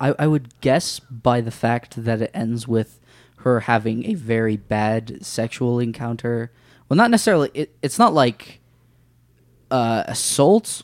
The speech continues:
or anything. It just, she is just staring at the ceiling with cold, dead eyes while he, like, moves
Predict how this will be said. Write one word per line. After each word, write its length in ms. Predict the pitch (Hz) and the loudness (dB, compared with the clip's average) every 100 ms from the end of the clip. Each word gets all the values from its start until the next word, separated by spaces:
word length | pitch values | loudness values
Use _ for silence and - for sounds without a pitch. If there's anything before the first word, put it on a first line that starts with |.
| - | 0
or 180 | 175 180 | 4 4
anything. 580 | 180 185 - 196 190 - | 4 0 0 0 0 -2
It 120 | 135 | -4
just, 440 | 120 147 - - - | 0 0 0 -8 -12
she 300 | - 175 151 | -2 0 2
is 240 | 143 123 | 4 2
just 220 | 123 120 | 0 -2
staring 460 | - - 123 127 131 | -2 2 4 4 0
at 80 | 123 | -2
the 80 | 117 | -4
ceiling 380 | - 113 123 | -4 -4 -2
with 200 | 120 - | -2 -4
cold, 340 | - 131 131 113 | -4 -2 -2 0
dead 220 | 120 113 | 0 2
eyes 460 | 110 110 120 120 117 - - _ | 2 0 0 -2 -6 -18 -20 _
while 160 | 127 127 | 4 6
he, 80 | |
like, 220 | 123 120 117 | 4 2 0
moves 800 | 113 113 120 127 131 127 123 | 2 6 6 6 4 -2 -6